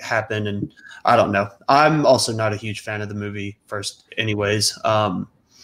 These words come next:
but other than that, no, I, you know, I think it's, I think it's pretty good.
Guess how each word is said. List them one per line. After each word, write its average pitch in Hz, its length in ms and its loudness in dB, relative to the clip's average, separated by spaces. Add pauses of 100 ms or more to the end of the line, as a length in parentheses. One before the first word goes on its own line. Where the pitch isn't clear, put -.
(720)
but 135 260 6
other 165 220 8
than 131 120 4
that, 113 500 2 (1600)
no, 120 300 0 (220)
I, 127 140 2 (460)
you 104 120 -8
know, 107 180 -6 (120)
I 110 60 -2
think 123 220 -2
it's, - 420 -6
I 110 100 -4
think 147 160 -2
it's 110 100 -4
pretty 104 220 -4
good. 104 280 -4